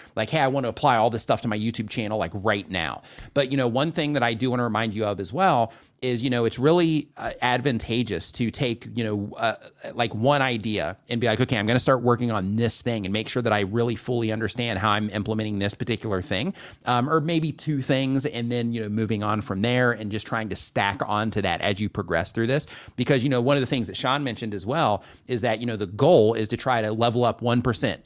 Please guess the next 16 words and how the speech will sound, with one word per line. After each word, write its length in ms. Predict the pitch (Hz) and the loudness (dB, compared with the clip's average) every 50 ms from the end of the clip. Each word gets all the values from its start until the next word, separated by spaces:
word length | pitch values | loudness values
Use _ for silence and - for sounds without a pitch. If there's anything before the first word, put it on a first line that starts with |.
| _ - | _ -2
right, 240 | - 92 98 101 | -2 0 0 0
with 100 | 92 - | -2 -2
every 180 | 117 110 107 107 | -2 0 0 0
video 240 | 95 110 104 104 101 | 0 0 0 2 2
that 120 | 101 101 | 0 0
you're 100 | 92 87 | -2 -2
publishing. 480 | - 110 110 101 110 90 - 69 65 - - - - - - | 2 2 2 2 0 -2 -6 -8 -10 -12 -16 -20 -20 -20 -10
So 240 | - - 131 123 | -4 0 2 2
when 140 | 120 123 127 | 2 2 0
you're 180 | 127 123 123 110 | 2 2 2 0
focusing 640 | - - 135 139 165 156 156 - - 127 113 113 113 | 2 4 6 6 6 6 2 -2 -2 -2 -2 -2 0
on, 360 | - 110 117 110 110 107 101 | 0 2 2 2 2 0 -2
you 60 | 107 | -2
know, 140 | 104 104 104 | -2 -2 -2
just 220 | 101 113 113 - | -2 -2 -4 -2
saying, 400 | - 127 120 117 110 107 107 104 | -2 0 0 2 0 0 -2 -4